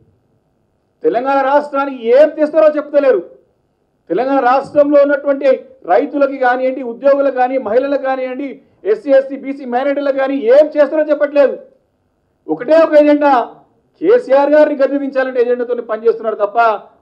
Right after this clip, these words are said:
వారు వేరే పని లేకుండానే పనిచేస్తారు. రెండు పార్టీలు కూడా ఒకటైన సందర్భాలు చాలా సందర్భాల్లో చూసినాం ఈరోజు. కాబట్టి ఇవన్నీ ప్రజలు గమనిస్తా ఉన్నారు. ఈరోజు ప్రజలందరికీ తెలుసు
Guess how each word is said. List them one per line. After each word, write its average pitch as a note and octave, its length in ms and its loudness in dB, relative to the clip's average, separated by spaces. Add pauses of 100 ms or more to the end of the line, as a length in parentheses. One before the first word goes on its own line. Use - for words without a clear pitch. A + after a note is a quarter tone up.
వారు F#3 220 0
వేరే G#3 300 4
పని A3 240 -2
లేకుండానే C#4+ 420 4
పనిచేస్తారు. B3 420 -2
రెండు A#3 140 -2
పార్టీలు C4 440 -2
కూడా C#4+ 180 0
ఒకటైన C4+ 300 -6
సందర్భాలు B3 640 -4
చాలా A3 100 -2
సందర్భాల్లో A3 560 -8
చూసినాం F#3+ 260 -12
ఈరోజు. E3+ 240 -8 (920)
కాబట్టి A#3+ 320 -2
ఇవన్నీ A#3 260 -4
ప్రజలు C4 280 0
గమనిస్తా C4 460 -4
ఉన్నారు. C4 420 -6 (600)
ఈరోజు A#3+ 260 2
ప్రజలందరికీ C4 520 0
తెలుసు C#4+ 560 0